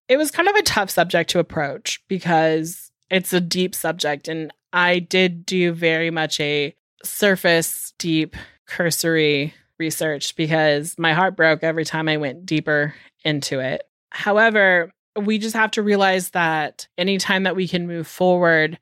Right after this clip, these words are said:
in these type of instances and do better, we have to.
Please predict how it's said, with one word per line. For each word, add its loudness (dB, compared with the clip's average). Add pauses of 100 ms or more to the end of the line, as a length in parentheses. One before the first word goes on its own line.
(160)
in 4
these 0
type 0
of 2
instances -2 (120)
and -2 (120)
do 0
better, 0 (140)
we 2
have -2
to. -12